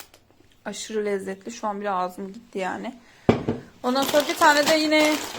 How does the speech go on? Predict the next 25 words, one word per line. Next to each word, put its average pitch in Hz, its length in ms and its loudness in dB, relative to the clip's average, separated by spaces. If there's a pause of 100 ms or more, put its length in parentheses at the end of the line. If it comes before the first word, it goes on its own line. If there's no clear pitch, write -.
evde 262 340 6
var 302 260 6
olduğunu 247 460 6
biliyorsunuz. 285 680 0
Makarna 254 480 4
aldım. 226 300 2 (760)
Hani 226 140 -2
tekrardan 233 560 2
dedim 233 180 -2
evde 226 300 0
kalsın. 240 580 2 (500)
Bir - 40 -2
tane 339 320 6
de 330 80 0
şu - 140 -2
üzümlü 311 420 0
şeyden 330 340 2
aldım. 320 640 4
Bu 269 80 0
çok 247 260 -6
güzel. 208 340 2
Ben 208 240 0
bayılırım 202 500 0
üzümlü 196 300 -8
şeylere. 196 540 -6